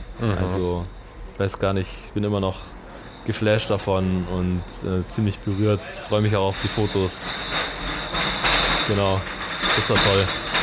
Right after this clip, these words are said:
Speaker 1: Und wir hatten das, wir hatten das ja schon beim letzten Mal fest, äh, da hast du mir erzählt, dass deine Mutter eben Thai ist.
Speaker 2: Mhm.
Speaker 1: Und für mich war das so, ich hatte da überhaupt nie dran gedacht, dass es irgendwie sein könnte, weil du für mich so Münchner Urgestein irgendwie bist, halt einfach von deinem Lebensstil
Speaker 2: Ja.
Speaker 1: und wie integriert du halt einfach in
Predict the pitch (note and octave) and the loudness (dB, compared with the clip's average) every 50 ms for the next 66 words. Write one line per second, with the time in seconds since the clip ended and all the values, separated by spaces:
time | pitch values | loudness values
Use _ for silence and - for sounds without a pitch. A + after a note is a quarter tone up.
0 | - - - - - - - - - - - A#2 A2+ A2+ A2 - - - - - | 0 0 0 0 0 0 0 0 0 4 4 6 6 4 4 0 -4 -6 -2 0
1 | C3 A#2+ A#2+ B2 C3 C#3+ - D3 C#3 C3 - - - - - - - - - - | 4 6 6 6 6 4 4 2 2 2 2 0 0 -2 -2 -2 -2 -2 -2 -4
2 | - - - - - - - - - A#2 B2 C3 C3+ C3+ C3 - - C3 - C#3 | -4 -6 -6 -6 -6 -6 -6 -2 2 4 4 4 4 2 2 2 2 2 4 4
3 | B2+ A#2 A#2 C3 D3+ - - C#3+ A#2+ A2 G#2+ G2+ G2 - A#2+ A2 - - G#2+ A2 | 4 6 6 4 4 4 4 4 4 6 4 4 4 4 2 2 2 0 2 2
4 | A2 G#2 A2 A2 A2 - - C3 A#2+ A#2 G#2+ G#2 - - D3 D3 B2+ A2+ - - | 4 6 6 6 6 4 4 4 4 6 4 4 4 4 4 4 4 2 2 4
5 | A2 G#2 A2 B2 B2 A#2+ G#2 G2 G2 F#2+ G2+ A2 G#2+ G2+ F#2+ A2 A#2 - C#3 A#2+ | 4 6 4 4 4 4 4 4 4 2 2 4 4 4 4 2 2 2 2 2
6 | A#2 B2+ C3+ C3+ - - - - - - B2+ A#2+ A#2 A#2 - - - B2+ C#3 C#3 | 4 2 2 -2 -6 -12 -14 -14 -4 2 2 2 2 2 -2 -4 0 0 0 2
7 | - C3+ B2 A#2+ A#2+ A2+ - - - - - F#2+ G2 A2 A2 A#2 A2+ G2+ B2+ C#3+ | 4 4 4 4 4 2 -2 -6 -8 -8 -6 -6 -2 0 0 0 2 2 2 2
8 | - D#3 B2 B2 A#2 A#2+ B2+ C#3 - - A#2 A2 A2 A2 G#2 G#2+ A#2+ - - - | 2 4 4 4 4 4 2 2 2 2 2 4 4 4 4 4 2 0 0 -4
9 | A2+ - - A2+ G#2 G2+ G2 A2+ B2 B2 - G#2 F2+ F2 F2+ F2+ F#2 F#2+ G2+ - | -6 -2 0 0 0 2 2 2 2 2 0 -2 -2 0 0 0 0 0 0 0
10 | A#2+ A#2+ A2+ - - A#2+ G#2+ G#2 - - A2+ A#2 C3+ C#3 - - A2+ A2+ B2+ D3 | 0 -2 0 0 2 2 2 0 0 0 2 2 2 2 0 0 0 0 2 0
11 | C3 A2 - - F#2+ F2+ F2+ F2+ F#2 F#2 F#2+ F#2 F#2+ F#2+ F2 F2 G#2+ A#2+ - - | 0 0 0 2 2 2 2 2 0 0 0 0 0 0 0 0 -2 -2 -2 -2
12 | - A2 F#2+ F#2 F#2 G2+ G2 - G2+ - - A#2+ G2+ F#2+ G2 F#2 F2+ F2+ F#2 F2+ | 0 0 0 2 0 -2 -2 -2 -6 -2 -2 0 2 2 2 2 0 -2 -4 -8
13 | - - - - - - - - A#2 C3 C3 C3 G2 G#2+ A2+ A#2+ A#2 A2 G#2+ G2+ | -10 -16 -20 -20 -20 -12 -2 2 4 4 4 4 4 4 4 4 4 4 2 2
14 | G#2 B2+ G#2+ F2+ G2+ - - - D3 C#3+ - G#2 G2 F#2+ F#2+ G2 F2+ F#2+ F#2 - | 2 0 0 0 -2 -4 0 0 0 2 4 2 2 4 2 0 0 -2 -4 -2
15 | A2 G#2+ G#2 G2+ | 0 0 0 0